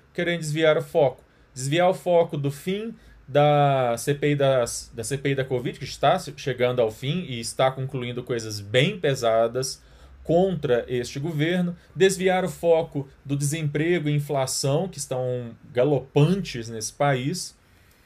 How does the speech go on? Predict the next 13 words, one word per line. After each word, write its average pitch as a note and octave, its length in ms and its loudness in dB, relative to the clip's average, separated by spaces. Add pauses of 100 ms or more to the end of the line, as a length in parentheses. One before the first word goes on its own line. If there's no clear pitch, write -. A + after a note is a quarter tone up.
(140)
do G#2+ 120 -16
desastre, C#3 880 -2 (360)
é, C#3 300 -2 (100)
todo D#3+ 240 -2
o D3 40 -2
desastre C3+ 500 0
econômico C#3 480 -2
e C#3 40 -6
sanitário A#2+ 580 -2
que B2+ 100 -10
nós A#2+ 220 -6
vivemos, F3+ 460 -4
enfim. G3+ 500 -4